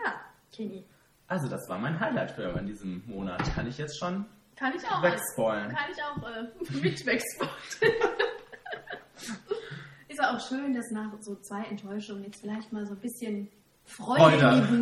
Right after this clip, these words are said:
Speaker 1: Bude kommt.
Speaker 2: <laughs> Freude aufkommt, ja.
Speaker 1: Ja. Ja, also, möchtest du starten? Hast du einen guten Startpunkt?
Speaker 2: Ähm, also, ich wusste nicht, dass, ähm, dieser Film basiert auf,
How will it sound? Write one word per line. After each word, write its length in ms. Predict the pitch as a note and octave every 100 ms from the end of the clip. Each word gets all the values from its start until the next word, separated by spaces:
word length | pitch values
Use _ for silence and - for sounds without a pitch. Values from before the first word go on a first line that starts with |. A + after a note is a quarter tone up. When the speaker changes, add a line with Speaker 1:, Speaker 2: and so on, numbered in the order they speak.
| A#3+
Speaker 1:
Bude 60 | -
kommt. 380 | G#3 G#3 G#3
Speaker 2:
<laughs> 220 | - - -
Freude 320 | D3+ D3 -
aufkommt, 540 | A2+ - A2+ G2+ A2
ja. 320 | D#3 C3 - - -
Speaker 1:
Ja. 160 | F#3 - - _ _ _
Ja, 280 | A4+ F4 - -
also, 140 | D4 D#4 D#4 D#4
möchtest 300 | D#4+ E4 -
du 60 | D#4
starten? 380 | - D4+ D#4+ D#4
Hast 160 | C#4 D4
du 40 |
einen 80 | C#4
guten 160 | C#4 B3+
Startpunkt? 800 | - D4+ D#4 - D4+ D4 D#4 - _ - - _ _ _ _ _ -
Speaker 2:
Ähm, 600 | E3+ F3+ F3+ F3+ F3+ F3+ - - -
also, 480 | D3 C#3+ - - - - - _
ich 380 | - A3+ - -
wusste 360 | C#3+ G#3 - C3
nicht, 400 | B2 F3 - -
dass, 140 | C3+ C#3 - -
ähm, 520 | D3+ D3+ D3+ C#3+ C#3+ - -
dieser 340 | C#3+ C#3 C#3+
Film 460 | - D#3+ E3+ F#3 - C#3
basiert 540 | C#3+ C#3 E3+ - -
auf, 420 | D3+ D#3 D#3 -